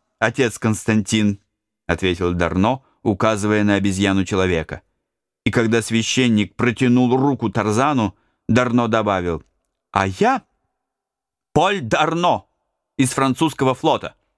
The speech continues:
Отец Константин пожал руку, которую Тарзан протянул ему в подражание его жесту,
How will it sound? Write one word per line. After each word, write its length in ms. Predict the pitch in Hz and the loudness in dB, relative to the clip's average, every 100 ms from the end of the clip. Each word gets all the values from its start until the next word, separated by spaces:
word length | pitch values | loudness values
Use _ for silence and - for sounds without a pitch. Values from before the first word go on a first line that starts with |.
| _ _ _ _ _ _ _ _ _ _ _ _ _ | _ _ _ _ _ _ _ _ _ _ _ _ _
Отец 400 | 85 - 92 - | -6 -2 -2 -2
Константин 800 | 90 87 - 87 85 - 101 90 | -2 -4 -2 -2 -2 -2 0 -2
пожал 460 | - 87 82 85 76 | -4 -4 -2 -4 -4
руку, 580 | 90 113 131 131 151 - _ _ _ _ | -2 0 0 -2 -4 -6 _ _ _ _
которую 460 | 117 107 131 135 131 | -4 0 0 0 0
Тарзан 400 | 135 123 139 131 | -2 0 -2 -2
протянул 440 | 131 139 127 131 | -4 0 2 4
ему 220 | 127 131 | 4 2
в 80 | 127 | 0
подражание 680 | 127 110 120 127 120 117 113 | -2 0 0 0 2 2 2
его 200 | 110 107 | 0 0
жесту, 500 | 113 107 - 104 | 0 -2 -4 -6